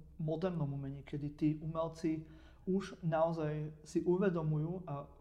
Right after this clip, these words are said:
vedome vytvárajú umenie, umelecké diela, hej. A dnes už, e, vyslovene, hej,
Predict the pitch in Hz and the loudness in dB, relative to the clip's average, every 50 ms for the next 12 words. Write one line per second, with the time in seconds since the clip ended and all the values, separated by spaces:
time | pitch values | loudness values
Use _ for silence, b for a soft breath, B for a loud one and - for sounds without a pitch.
0 | - - 151 139 131 170 190 202 202 220 196 151 143 151 156 156 151 B B B | -18 -8 -6 -2 2 4 4 4 4 2 0 0 -2 -2 -2 -6 -10 B B B
1 | B B 131 131 147 180 185 175 185 185 190 185 180 175 170 165 160 160 160 160 | B B -6 -2 -2 -2 -2 -4 -6 -6 -4 -4 -4 -4 -4 -6 -6 -8 -10 -10
2 | 156 151 - - - - 156 147 147 147 147 151 170 180 185 180 - - 156 156 | -10 -12 -12 -14 -12 -2 0 0 0 0 -2 -2 -4 -4 -6 -8 -6 -2 -2 0
3 | 165 165 160 156 160 - - 147 127 139 135 135 131 123 135 117 - - 156 170 | 0 -2 -6 -8 -10 -4 -4 -4 -2 -2 -4 -4 -4 -6 -10 -12 -12 -12 -12 -10
4 | 180 185 180 170 165 160 156 156 - 151 143 147 156 156 156 156 151 151 160 151 | -10 -8 -4 -2 -2 -2 -2 -4 -6 -6 -2 -2 -2 -2 -2 -4 -6 -6 -6 -6
5 | 151 - - B B B B B B B B B - 147 147 147 147 147 147 135 | -6 -8 -14 B B B B B B B B B -2 0 0 0 0 -2 -2 -2
6 | 151 151 - - 165 156 147 135 131 131 127 120 110 - - - 135 139 | -2 -4 -4 -2 0 0 0 0 -2 -4 -6 -8 -10 -14 -14 -10 -8 -8